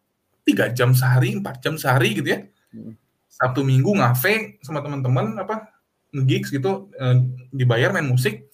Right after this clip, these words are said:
Speaker 1: Sebulan dapet lah tiga puluh juta, tiga puluh lima juta gitu ya.
Speaker 2: Wah.
Speaker 1: Dulu pikir-pikir umur dua puluh satu nih,
Speaker 2: Iya.
Speaker 1: pacar punya toh. Kalau udah tiga puluh juta sebulan tinggal di luar negeri, pacar juga datang sendiri toh.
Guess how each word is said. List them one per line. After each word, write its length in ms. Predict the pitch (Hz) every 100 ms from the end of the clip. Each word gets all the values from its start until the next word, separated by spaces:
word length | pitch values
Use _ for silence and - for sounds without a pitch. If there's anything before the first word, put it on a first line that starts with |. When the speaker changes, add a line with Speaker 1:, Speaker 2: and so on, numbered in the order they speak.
| _ _ _ _ _ _ _ -
Speaker 1:
Sebulan 480 | 165 165 196 240 320
dapet 320 | 277 294 381 349
lah 240 | 285 220
tiga 240 | 156 131 127
puluh 320 | 135 135 131
juta, 320 | 131 127 131
tiga 240 | 135 131
puluh 240 | 127 135 131
lima 160 | 131 131
juta 480 | 127 127 127 123 127
gitu 80 | 120
ya. 80 | 110
Speaker 2:
Wah. 480 | 110 107 107 104 98 _ -
Speaker 1:
Dulu 120 | 170 190
pikir-pikir 440 | 131 127 135 - 175 127
umur 240 | 127 127
dua 160 | 123 123 -
puluh 160 | 123
satu 480 | - - 185 - -
nih, 320 | 156 139 120
Speaker 2:
Iya. 160 | 110 104
Speaker 1:
pacar 140 | - _ _ _ 131
punya 400 | 139 139 147 151
toh. 240 | - - - _ _ _
Kalau 320 | 139 131 123
udah 240 | 131 123 123
tiga 160 | 123
puluh 240 | 127 131 127
juta 80 |
sebulan 560 | 127 131 131 143 160 160
tinggal 240 | 147 139
di 160 | 139 131
luar 240 | 131 131
negeri, 480 | 135 131 131 180 202
pacar 320 | 165 - 165
juga 240 | 147 120 123
datang 160 | 117
sendiri 320 | 123 - 123 123
toh. 240 | -